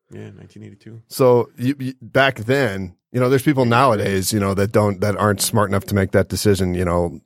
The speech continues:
Speaker 2: they just, they just go through the motions, do all four years, and then end up in debt. Whereas you back then were like, "This isn't for me. I'm just gonna," I, you, you are, you were already good at something, right? So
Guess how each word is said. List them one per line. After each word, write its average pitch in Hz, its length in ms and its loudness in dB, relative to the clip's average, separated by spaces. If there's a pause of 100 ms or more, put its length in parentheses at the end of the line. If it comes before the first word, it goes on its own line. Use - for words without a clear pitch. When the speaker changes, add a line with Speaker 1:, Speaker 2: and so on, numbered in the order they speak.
(260)
Speaker 2:
they 101 160 -2
just, 95 220 -6
they 98 80 2
just 90 160 -4
go 110 100 2
through 104 120 -2
the 90 80 -2
motions, 90 420 0
do 98 100 4
all 90 120 2
four 92 200 0
years, 92 220 2
and 90 100 -2
then 87 100 -2
end 87 160 -4
up 85 100 -6
in 82 120 -8
debt. 98 220 -4
Whereas 92 260 -6
you 120 340 4 (160)
back 107 280 -2
then 117 200 2
were 98 100 -2
like, 92 340 -4
"This 113 180 -4
isn't 92 240 -8
for - 80 -10
me. 87 320 -6 (560)
I'm 107 160 0
just 98 200 -6
gonna," 98 140 -4
I, 117 220 2 (120)
you, 139 200 0 (160)
you 151 180 4
are, 143 120 2
you 147 140 4
were 151 160 4
already 139 200 4
good 131 180 4
at 127 100 0
something, 78 420 -6 (100)
right? 101 360 -2
So 104 240 0